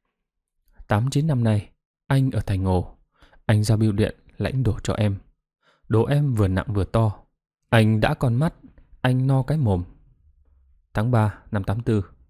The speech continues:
Hắn cho rằng bức tranh này là bằng chứng hùng hồn. "Đấy,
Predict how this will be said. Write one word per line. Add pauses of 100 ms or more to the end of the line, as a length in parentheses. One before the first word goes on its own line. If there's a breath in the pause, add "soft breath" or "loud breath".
(920)
Hắn
cho
rằng (360 soft breath)
bức
tranh
này (280)
là
bằng
chứng
hùng
hồn. (800 soft breath)
"Đấy,